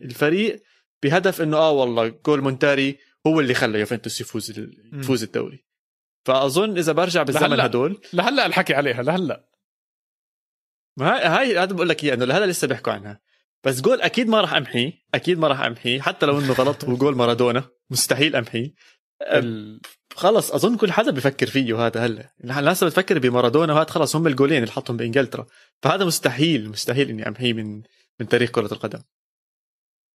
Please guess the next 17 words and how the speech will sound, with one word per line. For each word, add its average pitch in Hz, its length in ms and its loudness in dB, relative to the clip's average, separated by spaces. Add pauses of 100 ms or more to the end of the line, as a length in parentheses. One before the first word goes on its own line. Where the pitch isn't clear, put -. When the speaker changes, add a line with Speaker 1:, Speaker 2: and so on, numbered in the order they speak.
(460)
Speaker 2:
حلو. 160 160 0
Speaker 1:
أنت 151 100 -2
إيش 151 160 2
بخطر 131 280 -2
على 113 80 2
بالك؟ 110 260 0
منك 120 220 -2
سألت 117 240 -10
السؤال. 113 340 -8 (480)
في - 120 -8
إشي 139 80 2
Speaker 2:
آه، 139 80 4
Speaker 1:
معين 139 360 4
كان 139 100 2
خاطر 120 220 -2
على - 80 -10
بالك؟ 120 460 -2